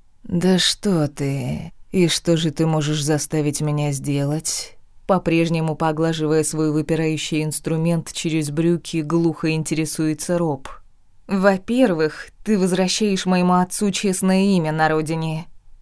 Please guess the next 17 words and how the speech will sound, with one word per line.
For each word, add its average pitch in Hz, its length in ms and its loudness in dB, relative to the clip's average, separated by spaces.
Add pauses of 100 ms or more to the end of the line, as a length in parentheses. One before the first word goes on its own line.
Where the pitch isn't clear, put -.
(120)
Ставлю 156 540 0
условие 156 600 0
я. 151 380 -2 (360)
"Я 220 260 4
знаю, 190 300 4
что - 180 0
ему 165 160 2
дали 165 220 2
условную 170 540 2
судимость 175 680 0
из-за 170 280 4
дел, 170 280 2
которые 160 340 0
сфабриковал 165 640 2
против 165 340 -2
него 170 260 4
ты. 151 420 -4